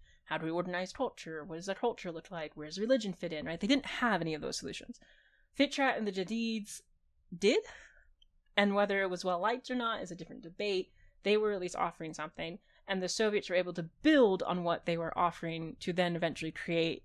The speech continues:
the, uh, the Soviet republics. Another reason why I think Fitrat is important to talk about in the concept,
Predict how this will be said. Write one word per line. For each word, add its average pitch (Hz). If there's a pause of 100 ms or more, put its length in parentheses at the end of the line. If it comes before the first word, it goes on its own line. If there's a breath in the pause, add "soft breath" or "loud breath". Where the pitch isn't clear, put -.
(100)
the, 160
uh, 156
the 170
Soviet 160
republics. - (800)
Another 277
reason 277
why 226
I 220
think 208
Fitrat 190
is 185
important 175
to 175
talk 165
about 170
in 175
the 170
concept, 170